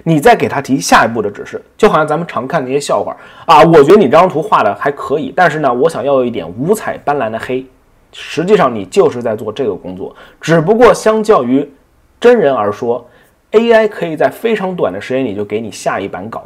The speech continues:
子，而现实生活中的设计师可能在你提出五次要求之后呢，他会拿着刀跟你来物理拼命。当然了，我知道虽然这听起来非常的致谢危机，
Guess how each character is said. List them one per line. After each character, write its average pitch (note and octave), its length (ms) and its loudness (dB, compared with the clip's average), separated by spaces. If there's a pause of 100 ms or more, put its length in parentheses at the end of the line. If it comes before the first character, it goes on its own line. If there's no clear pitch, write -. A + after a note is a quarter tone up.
子， - 80 -20 (260)
而 D#3 160 2
现 G3+ 300 0
实 F3+ 80 -2
生 G#3 220 4
活 F3+ 80 2
中 F#3 100 0
的 F3+ 80 0
设 F3+ 140 -2
计 C#3 100 2
师 D#3+ 300 0
可 - 180 -4
能 A#2+ 160 -4
在 E3+ 100 2
你 A#2 120 -2
提 C3+ 160 -6
出 D#3 120 -4
五 C3 220 -8
次 A2 140 -8
要 D3+ 100 0
求 C#3 140 4
之 C#3+ 120 -2
后 D#3+ 180 -4
呢， F#2+ 120 -10
他 - 100 -10
会 D3+ 160 -8
拿 A2+ 140 -4
着 C3+ 160 2
刀 E3+ 240 6
跟 F3 180 -2
你 B2 120 -4
来 G2+ 160 -4
物 D3 240 -8
理 E2+ 180 -12
拼 C3 180 -8
命。 C3+ 220 -6 (160)
当 G3 160 6
然 F3 120 6
了， F3 120 6
我 A#2+ 220 -2
知 F3+ 180 -2
道 E3+ 300 4
虽 A3+ 320 0
然 F3 240 2
这 F#3 140 -2
听 G3+ 260 -8
起 C3 120 -8
来 G#2+ 100 -4
非 A3+ 280 -6
常 C3 240 -8
的 A#2+ 120 -4
致 A#2+ 320 -6
谢 A2 260 -8
危 C3 180 -2
机， B2+ 300 -4